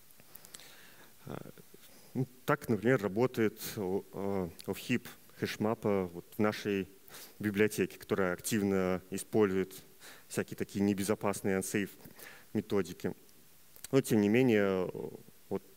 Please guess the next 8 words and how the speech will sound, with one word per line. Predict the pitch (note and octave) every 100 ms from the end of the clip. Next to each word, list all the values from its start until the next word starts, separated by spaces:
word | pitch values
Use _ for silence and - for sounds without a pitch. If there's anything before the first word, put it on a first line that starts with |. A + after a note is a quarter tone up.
| - - - - -
это | - A2
отличный | B2 B2+ A2+
аналог | G2 A2+ G#2+ G#2 - -
мэпа, | F#2 A#2 C3 G#2+ G2 F#2 - - - - - - - - - - - - -
который | - - A2 G2+
располагается | F2+ - G2 G2 G#2+ -
в | G2
офхипе. | G2 - - E2+